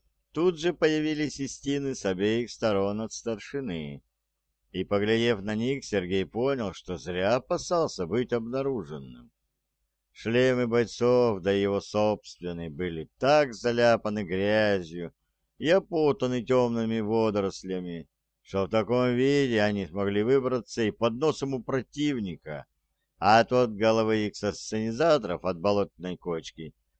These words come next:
ни за что бы не отличил. Шныгин махнул друзьям рукой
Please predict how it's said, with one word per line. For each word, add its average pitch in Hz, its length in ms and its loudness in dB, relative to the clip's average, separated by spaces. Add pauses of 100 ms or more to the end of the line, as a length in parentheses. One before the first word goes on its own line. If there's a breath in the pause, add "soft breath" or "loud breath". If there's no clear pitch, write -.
(140)
ни 98 160 -4
за 104 180 0
что 180 240 -4
бы 98 140 -4
не 87 120 -4
отличил. 82 720 -8 (1300)
Шныгин 117 640 0
махнул 143 420 0
друзьям 127 600 0
рукой 101 640 0